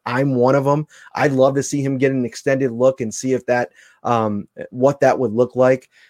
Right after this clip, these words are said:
Um, but I think that Ike Bucker, if he were to go into the game, would go in at left guard where he's played, um, every time he's been out there, which would,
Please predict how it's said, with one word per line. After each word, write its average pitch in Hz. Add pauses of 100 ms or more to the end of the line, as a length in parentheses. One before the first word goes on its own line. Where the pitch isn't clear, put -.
(160)
Um, 104 (1160)
but 131
I 123
think 185
that -
Ike 143
Bucker, 143
if -
he 143
were 143
to 131
go 131
into 131
the 107
game, 123 (220)
would 120
go 131
in 165
at 139
left 127
guard 113
where 113
he's 110
played, 123 (240)
um, 110 (120)
every 135
time 131
he's 113
been 120
out 131
there, 113
which 113
would, 107